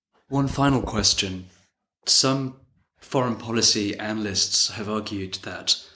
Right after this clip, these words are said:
Angela Merkel's China policy was the single most consequential mistake of her chancellorship. What do you think, and how do you assess Olaf Scholz's approach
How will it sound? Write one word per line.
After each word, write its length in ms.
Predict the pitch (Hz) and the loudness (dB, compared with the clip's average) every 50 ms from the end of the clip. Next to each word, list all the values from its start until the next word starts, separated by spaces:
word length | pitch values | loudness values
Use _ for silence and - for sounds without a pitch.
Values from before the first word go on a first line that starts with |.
| _ _ _ _ _ _ _ _ _ _ _ | _ _ _ _ _ _ _ _ _ _ _
Angela 300 | - 113 110 107 110 104 | -6 -4 -4 -2 -2 -2
Merkel's 560 | 107 107 107 107 107 - 104 98 95 92 - | 0 -2 -2 -4 -4 -6 -6 -2 0 0 0
China 340 | - - - 120 117 117 117 | 2 0 0 0 0 0 -2
policy 420 | 113 - 104 95 95 92 - 101 92 | -4 -6 -6 -4 0 2 2 0 0
was 160 | 92 90 - | -4 -6 -2
the 80 | - 104 | 2 2
single 260 | - - 123 117 131 | 2 4 2 0 -2
most 240 | 113 110 104 - - | -4 0 0 0 -2
consequential 960 | - 117 107 104 - - - - 110 107 104 - - 101 98 95 90 92 - _ _ _ _ _ _ | 0 -2 0 0 0 0 -2 -6 -4 0 0 0 0 -2 -4 -6 -8 -12 -18 _ _ _ _ _ _
mistake 680 | - 104 98 - - - 127 110 95 - - - - - _ _ _ _ _ _ _ _ _ _ | -4 2 4 4 4 4 0 -2 -2 -4 -8 -14 -18 -18 _ _ _ _ _ _ _ _ _ _
of 140 | - - - | -12 -10 -6
her 120 | 104 98 98 | -6 -6 0
chancellorship. 880 | 95 - 117 117 110 107 - - - - - - - - - - - - - - - - - - - - _ _ _ _ | 0 2 2 2 0 2 2 2 2 0 0 0 0 0 -2 -10 -14 -20 -20 -20 -20 -20 -20 -20 -20 -20 _ _ _ _
What 200 | 127 139 151 151 | 4 4 4 4
do 100 | 156 165 | 4 2
you 200 | 156 156 165 160 | 2 2 2 2
think, 580 | 151 - - 143 131 123 120 110 - - - - _ _ _ _ _ | 2 2 2 2 2 2 0 -4 -6 -10 -14 -18 _ _ _ _ _
and 420 | - 131 127 127 123 117 113 - - - | -4 -2 0 0 0 -2 -4 -6 -8 -4
how 220 | 135 123 135 143 143 | -4 0 2 2 2
do 80 | 139 | 4
you 140 | 147 139 131 | 4 4 4
assess 920 | 131 123 - - - 127 117 113 - - - - - - - - - - _ _ _ _ _ | 6 4 4 4 4 2 2 4 4 6 6 6 4 2 -4 -12 -18 -20 _ _ _ _ _
Olaf 300 | 120 120 120 113 110 110 | -6 -2 0 0 2 4
Scholz's 500 | - - 143 131 131 131 - 135 113 - | 4 4 4 2 4 4 2 4 4 0
approach 800 | 107 92 - - 113 101 98 95 - - - - - - - | 0 -2 -6 -8 -8 -6 -6 -4 -2 0 0 0 -2 -4 -12